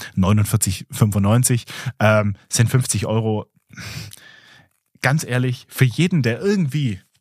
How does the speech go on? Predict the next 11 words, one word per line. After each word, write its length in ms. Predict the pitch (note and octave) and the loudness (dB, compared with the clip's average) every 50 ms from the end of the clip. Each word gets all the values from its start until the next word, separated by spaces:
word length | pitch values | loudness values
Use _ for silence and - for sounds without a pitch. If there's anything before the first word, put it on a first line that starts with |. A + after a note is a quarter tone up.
| _ - | _ -10
so 120 | - - | -4 -4
ein 100 | A#2 A#2+ | -4 -4
bisschen 600 | - - G#3 - - - - D3+ C3+ C3 C3 - _ _ _ _ _ _ _ _ _ _ _ _ - | -2 -2 0 0 0 0 -2 -2 -4 -4 -6 -8 _ _ _ _ _ _ _ _ _ _ _ _ -2
analog 440 | C3 C3 C3 C3 C3+ D3+ E3+ - - | 2 4 4 4 4 4 2 2 0
mal 140 | B2+ A#2+ | 0 0
für 120 | A2+ - A#2+ | 0 0 -2
sich 260 | - - C3 - - | -2 -2 -4 -6 -6
probieren 400 | - A#2+ G#2+ - C3 B2+ A#2 G2+ | -6 -6 -2 0 0 0 0 0
möchte. 360 | F2+ E2+ - - - - C#2+ - _ - - - - - - - - _ - | -4 -6 -8 -10 -12 -14 -16 -16 _ -20 -20 -20 -18 -18 -18 -18 -16 _ -4
Ähm, 600 | G#2 G#2+ G#2+ G#2 G#2 G#2 G#2 G2+ G2+ F#2 F#2+ - _ _ _ _ _ _ _ - - | 0 0 0 0 0 -2 -2 -4 -4 -6 -8 -12 _ _ _ _ _ _ _ -8 -4
und 160 | A#2 A2+ - | -4 -4 -4